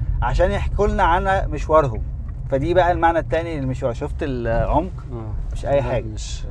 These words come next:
Speaker 1: اه، طبعا.
Speaker 2: شغل عالي.
Speaker 1: اه، طبعا. فالعمق بقى في ايه؟ في ان انت هت-، هتحكي لنا مشوارك، آه، بعد، يعني مع اللغة الصينية. تمام؟ عشان كده البرنامج ده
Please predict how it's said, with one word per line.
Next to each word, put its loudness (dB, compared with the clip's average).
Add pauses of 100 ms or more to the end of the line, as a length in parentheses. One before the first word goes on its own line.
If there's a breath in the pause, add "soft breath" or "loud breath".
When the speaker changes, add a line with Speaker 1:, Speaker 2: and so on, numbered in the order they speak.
(160)
Speaker 1:
اه، 4
طبعا. 4
Speaker 2:
شغل -4
عالي. -2 (160)
Speaker 1:
اه، 2
طبعا. -2 (540 loud breath)
فالعمق 2
بقى 4
في -4
ايه؟ -2
في -4
ان -2
انت -2
هت-، 0 (220)
هتحكي -4
لنا 0
مشوارك، 4 (480)
آه، -4 (360)
بعد، -2
يعني -6
مع -4
اللغة 4
الصينية. -4 (220)
تمام؟ -6 (300 loud breath)
عشان -2
كده 2
البرنامج 2
ده 2